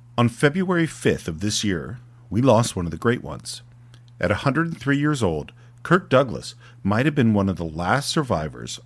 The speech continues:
of Hollywood's golden age. Now, there was no question in our minds that we had to do something very special to commemorate such an amazing life. But at the time, we were deep in the middle of Indiana Jones, and frankly, I didn't have the bandwidth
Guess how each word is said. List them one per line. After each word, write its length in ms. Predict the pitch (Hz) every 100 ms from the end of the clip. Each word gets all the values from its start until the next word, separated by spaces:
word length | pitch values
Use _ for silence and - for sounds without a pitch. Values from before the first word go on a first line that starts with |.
| -
of 100 | 107
Hollywood's 640 | - 175 156 90 73 67
golden 380 | - 95 90 92
age. 440 | 82 55 - - - - - - -
Now, 80 |
there 120 | 131 147
was 180 | 143
no 120 | 180 190
question 500 | - 151 147 - 110
in 60 |
our 140 | 92 87
minds 420 | 127 123 76 -
that 120 | 107
we 120 | 135
had 300 | 123 123 135
to 80 | 147
do 120 | 135
something 480 | 127 82 76 76 80 - - - -
very 420 | 92 123 143 165
special 600 | 165 - - 160 - 87
to 120 | 82 -
commemorate 720 | 127 123 151 143 82 60 -
such 260 | - 107 -
an 80 |
amazing 480 | 98 95 90 82 82
life. 440 | 92 90 67 - - - - - - -
But 120 | 135
at 100 | 156
the 60 | 127
time, 520 | - 226 147 87 76 - - -
we 140 | 180
were 140 | 220
deep 320 | 123 113 113 123
in 80 |
the 80 | 156
middle 240 | 107 92 123
of 120 | 104
Indiana 400 | 90 98 107 120
Jones, 380 | 123 180 143 104
and 160 | 101
frankly, 560 | - 160 185 - 117 95 -
I 180 | 160
didn't 260 | 208 180 117
have 120 | 98
the 80 | 113
bandwidth 640 | 98 139 190 156 73 62